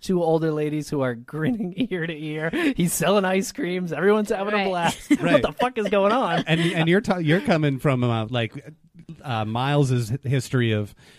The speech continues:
Speaker 3: y-, you know, these heists and actually, uh, coerting with, uh, uh, other known criminals. And, and it says, uh, you know, well, first of all, now when you look back at Albert DeSalvo, and,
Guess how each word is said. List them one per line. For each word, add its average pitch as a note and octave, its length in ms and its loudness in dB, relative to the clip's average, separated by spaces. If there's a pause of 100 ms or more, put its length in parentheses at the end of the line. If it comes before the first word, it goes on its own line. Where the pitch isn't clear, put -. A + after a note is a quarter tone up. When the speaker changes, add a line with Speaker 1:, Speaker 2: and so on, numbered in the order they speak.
(140)
Speaker 3:
y-, B2+ 200 -6
you A#2+ 160 -4
know, G2 220 -6
these G#2+ 220 -6
heists C#3 460 -2
and A2 260 -2
actually, A#2+ 720 -4 (380)
uh, G2+ 380 -6 (400)
coerting C3 580 2
with, A2 200 -2
uh, G2 460 -6 (300)
uh, G2 320 -8 (500)
other E3 240 0
known B2 300 2
criminals. B2+ 520 2
And, G#2+ 240 -8 (280)
and A#2+ 120 -4
it A#2+ 120 -6
says, B2 240 0
uh, A#2+ 180 -6
you C3+ 160 -6
know, G#2+ 320 -4 (760)
well, C3+ 240 0
first G3 320 0
of A#2 80 0
all, G#2 100 0
now A#2+ 320 -2
when A2 100 -2
you A2+ 100 -2
look A#2 160 -2
back A#2 200 -6
at A2+ 60 -8
Albert G#2 260 -8
DeSalvo, G#2+ 640 -4 (380)
and, G#2+ 320 -10